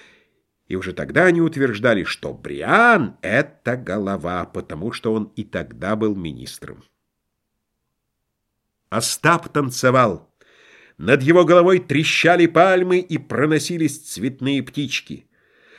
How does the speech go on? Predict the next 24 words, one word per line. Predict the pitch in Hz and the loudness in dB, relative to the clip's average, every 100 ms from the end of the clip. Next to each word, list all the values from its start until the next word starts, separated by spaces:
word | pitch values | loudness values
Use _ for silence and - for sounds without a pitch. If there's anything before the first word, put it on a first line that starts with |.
| - | -6
Океанские | - 123 151 170 160 - 165 | -2 4 4 4 0 2 2
пароходы | 160 160 - 185 170 | 4 2 4 4 4
тёрлись | 170 165 175 165 139 | 4 4 4 4 0
бортами | 80 131 143 165 170 165 | 0 0 2 4 4 4
о | 165 | 2
пристани | 147 160 151 156 147 | 2 -2 0 0 2
Рио-де-Жанейро. | 143 127 156 151 147 143 151 147 123 95 - _ _ _ - | 2 4 4 6 4 4 4 4 2 -2 -6 _ _ _ -12
Сметливые | - 170 196 202 190 185 | 0 0 2 0 2 0
бразильские | 123 92 156 165 185 - - 185 | -2 0 0 2 -2 -4 -4 0
купчины | 185 - - 180 185 175 | 0 0 0 0 2 2
на | 170 | 2
глазах | 165 170 185 - | 4 4 4 0
у | 165 | -2
всех | - 185 139 | 2 2 2
занимались | 143 156 165 165 156 - | 0 2 2 2 0 2
кофейным | 151 151 170 151 139 156 | 0 4 4 4 0 2
демпингом, | 160 202 175 190 180 190 160 - - _ | 2 2 0 -2 0 0 -2 -8 -20 _
и | 113 | -4
в | 120 | -2
открытых | 139 - 117 92 120 - | -2 -2 -2 -2 -2 -4
ресторанах | 110 - 113 131 139 123 113 104 | -4 -4 0 2 2 2 -2 -2
местные | 127 131 - 113 | 0 0 -2 -4
молодые | 110 110 104 107 110 | 0 0 0 0 2
люди | 208 202 175 139 | 2 0 -2 -4